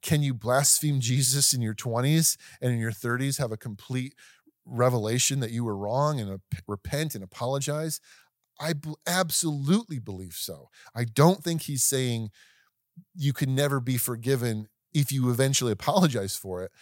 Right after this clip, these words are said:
I think he's saying as long as you live in a state of rejection of Jesus and who he is, there's no forgiveness for you.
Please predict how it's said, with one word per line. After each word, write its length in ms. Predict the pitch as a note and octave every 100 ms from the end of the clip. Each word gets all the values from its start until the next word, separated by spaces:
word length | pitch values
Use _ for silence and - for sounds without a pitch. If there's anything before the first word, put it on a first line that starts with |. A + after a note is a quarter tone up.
| - -
I 100 | B2
think 180 | D#3+
he's 160 | D3+ C3+
saying 280 | - C#3 B2+
as 280 | C3 B2+ A2+
long 380 | A#2 C3+ D3
as 240 | C3+ A#2+ A2
you 120 | A#2
live 400 | A2+ B2 C3+ A2+
in 100 | G#2
a 80 | G#2
state 460 | - - B2+ A2+ -
of 120 | G#2
rejection 680 | G#2+ G2+ - B2 - - A2
of 100 | G2
Jesus 460 | G#2+ A#2 A2 G2+
and 100 | G#2
who 100 | A#2
he 180 | A2 A#2
is, 300 | A#2+ G2+ - - - _ -
there's 180 | A#2 G#2+
no 140 | A2+
forgiveness 480 | G#2+ G2+ G2+ G2 F2
for 180 | -
you. 100 | G2